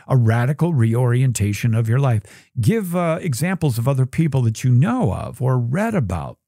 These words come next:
Final point number five, if you offer to pray for them, don't do it in front of everyone else in the coffee shop. That might be something that's easy for you.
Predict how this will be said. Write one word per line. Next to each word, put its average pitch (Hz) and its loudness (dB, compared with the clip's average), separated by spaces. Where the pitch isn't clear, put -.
Final 226 0
point 214 -2
number 175 4
five, 156 0
if 170 0
you 160 2
offer 180 0
to 143 2
pray 185 0
for 165 -2
them, 131 4
don't 156 2
do 120 2
it 98 -2
in 101 -2
front 104 0
of 90 -4
everyone 117 2
else 92 -4
in 92 -2
the 92 -4
coffee - -10
shop. - -12
That 123 -2
might 156 2
be 127 2
something 120 2
that's 98 0
easy 107 2
for 101 -2
you. 110 4